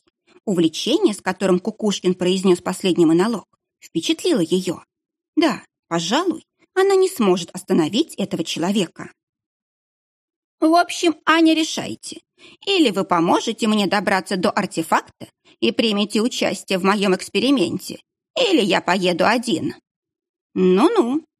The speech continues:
одернула его Анна. Больно уж вы расхрабрились. Для начала вы даже не знаете, куда ехать.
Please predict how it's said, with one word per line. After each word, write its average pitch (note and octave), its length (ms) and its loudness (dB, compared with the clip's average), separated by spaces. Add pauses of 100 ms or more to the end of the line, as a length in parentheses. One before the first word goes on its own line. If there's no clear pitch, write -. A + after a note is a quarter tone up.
(140)
одернула F3 520 2
его F3 340 0
Анна. E3 340 0 (500)
Больно F4+ 400 4
уж - 180 0
вы F#3 120 -2
расхрабрились. A3+ 800 -2 (320)
Для F3+ 180 0
начала F#3 540 0 (280)
вы F#3+ 160 0
даже F#3+ 240 0
не F3 120 4
знаете, A3+ 460 0
куда F#3+ 200 0
ехать. - 640 -4